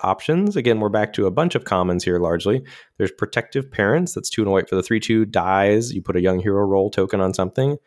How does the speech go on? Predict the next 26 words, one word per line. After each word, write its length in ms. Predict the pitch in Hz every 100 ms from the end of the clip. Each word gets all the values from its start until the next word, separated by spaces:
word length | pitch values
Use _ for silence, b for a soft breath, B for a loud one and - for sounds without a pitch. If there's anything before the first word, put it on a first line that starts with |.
| -
Huge 280 | - 302 320
flavor 340 | 104 90 85
win 200 | 78 78
there. 280 | 73 104 175 _
Frostbridge 460 | - 147 - 185 151
Guard, 380 | 117 110 151 156
the 140 | 113
one 160 | 104 107
and 100 | 104
a 40 |
white 260 | 101 101 - _ -
two 200 | - 123
two. 380 | - 107 160 B B B 92
Uh, 60 |
you 60 | 92
can 60 |
pay 100 | 95
two 140 | 92 110
and 80 | 95
a 20 |
white 180 | 92 92
to 60 |
tap 220 | - 90 -
target 240 | 90 -
creature. 480 | - 127 185 208 196 -
There's 200 | 101